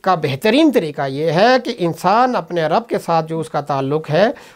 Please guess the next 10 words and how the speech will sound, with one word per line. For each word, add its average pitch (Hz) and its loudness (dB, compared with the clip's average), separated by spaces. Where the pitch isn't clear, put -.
उसको 254 -2
साफ़ 233 2
सुथरा 202 0
रखे, 120 -10
यानी 131 2
जो 202 6
गलत 151 0
हो 247 4
जाए 285 4
तो 247 4